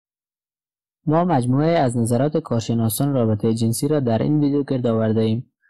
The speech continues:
تا بتوانید به اوج لذت جنسی در زندگیتان دست پیدا کنید. دو، برای ارگاسم بهتر، لمس کردن نقاط داغ.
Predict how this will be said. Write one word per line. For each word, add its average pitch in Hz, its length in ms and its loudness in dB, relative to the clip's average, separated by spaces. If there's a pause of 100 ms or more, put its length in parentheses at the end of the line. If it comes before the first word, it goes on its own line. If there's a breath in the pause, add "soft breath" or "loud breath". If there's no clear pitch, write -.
(160)
تا 131 120 2
بتوانید 156 640 0
به 131 80 -2
اوج 151 260 0
لذت 117 420 -2
جنسی 117 340 -2
در 127 160 -2
زندگیتان 117 640 0
دست 135 240 -2
پیدا 117 240 0
کنید. 110 360 -4 (840)
دو، 135 320 0 (540)
برای 160 300 0
ارگاسم 123 640 0
بهتر، 143 540 0 (300)
لمس 113 260 -4
کردن 113 400 0
نقاط 107 380 -2
داغ. 113 480 -2